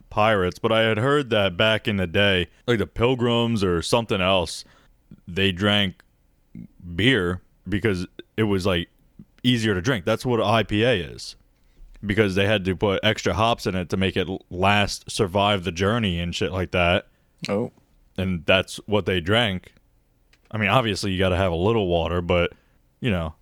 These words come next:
Speaker 2: Right.
Speaker 1: I'd rather have twelve beers to two waters, you know?
Speaker 2: I guess it would depend on the beer. I mean,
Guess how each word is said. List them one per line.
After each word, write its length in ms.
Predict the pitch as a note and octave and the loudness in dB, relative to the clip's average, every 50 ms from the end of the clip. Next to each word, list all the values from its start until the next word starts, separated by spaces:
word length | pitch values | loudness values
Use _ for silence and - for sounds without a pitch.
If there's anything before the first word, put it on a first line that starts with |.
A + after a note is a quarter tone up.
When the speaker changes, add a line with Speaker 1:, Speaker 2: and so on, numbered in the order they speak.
| _ - | _ 2
Speaker 2:
Right. 180 | A2 G#2+ F#2+ | 4 4 6
Speaker 1:
I'd 120 | B2 C#3+ D#3 | 4 4 4
rather 280 | B2 G#2+ G2 G2 F#2+ | 2 2 2 2 2
have 180 | G2+ G2 F#2 - | 2 2 0 0
twelve 320 | - A2+ G#2+ G#2+ G2+ F#2 | -2 0 0 0 0 0
beers 360 | F#2 A2 B2 E3 G3 F#3+ - - | 0 2 2 2 2 0 -2 -4
to 240 | - G2 F2 D#2 - _ _ _ _ - _ _ _ _ _ - | -4 -4 -4 -4 -8 _ _ _ _ -20 _ _ _ _ _ -4
two 180 | - A#2 A2 | -2 0 2
waters, 580 | G2+ G2 G#2 C3 E3 D3 A#2+ B2+ C#3+ - - - _ - | 2 2 2 2 2 0 0 -2 -4 -6 -10 -14 _ -6
you 100 | G#2 G2+ | -2 -2
know? 220 | F#2 F#2+ C3+ E3+ - _ _ _ _ _ _ _ _ _ _ _ _ _ _ _ _ - | 0 0 -2 -2 -6 _ _ _ _ _ _ _ _ _ _ _ _ _ _ _ _ -4
Speaker 2:
I 140 | - A2+ A#2+ | 0 0 2
guess 220 | B2 C#3+ D3+ - | 2 2 2 2
it 40 | D3 | 4
would 100 | C3 B2 | 4 4
depend 320 | A#2+ A#2+ - C#3+ D3 D3 C#3 | 2 2 2 2 4 4 6
on 160 | C3+ B2+ A2+ | 6 4 4
the 80 | G#2 | 2
beer. 380 | G2 A#2 C3+ F3 F3 C#3+ A#2 G#2 | 0 0 2 2 4 4 4 4
I 40 | G2+ | 2
mean, 280 | G#2+ A2 A2 G#2+ G#2 | 2 0 -2 -2 -4